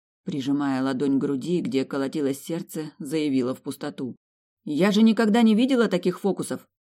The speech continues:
«Приятного аппетита, хозяйка!» едва слышно прозвучал знакомый по сну голос.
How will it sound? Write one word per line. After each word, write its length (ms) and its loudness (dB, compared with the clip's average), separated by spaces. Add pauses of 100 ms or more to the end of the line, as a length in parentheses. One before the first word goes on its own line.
(440)
«Приятного 880 0
аппетита, 640 -2
хозяйка!» 840 -4 (580)
едва 420 -4
слышно 460 -4
прозвучал 580 -8
знакомый 540 -6
по 160 -12
сну 260 -8
голос. 480 -6